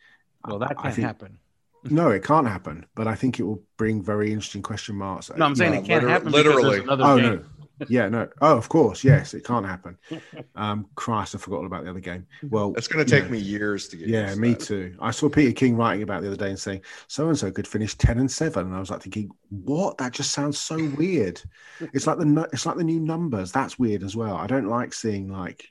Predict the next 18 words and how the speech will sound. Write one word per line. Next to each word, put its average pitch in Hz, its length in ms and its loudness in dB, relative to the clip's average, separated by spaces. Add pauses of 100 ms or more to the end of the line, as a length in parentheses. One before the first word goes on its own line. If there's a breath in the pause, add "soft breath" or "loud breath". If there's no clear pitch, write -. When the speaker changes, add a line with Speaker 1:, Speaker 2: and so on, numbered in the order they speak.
(220)
Speaker 2:
cornerbacks 110 600 -2
wearing 95 200 -8
number 92 300 -6
two 104 380 0
and 85 100 -14
stuff. - 280 -16
This 123 200 -10
is 123 60 -2
not 127 180 -2
high 120 240 -2
school, 85 320 -8
Speaker 1:
Noah 127 280 2
Speaker 2:
lads. 156 120 0
Speaker 1:
Igbinoghene 156 540 0
is 117 100 -2
gonna 120 160 0
wear 120 140 4
nine 120 560 0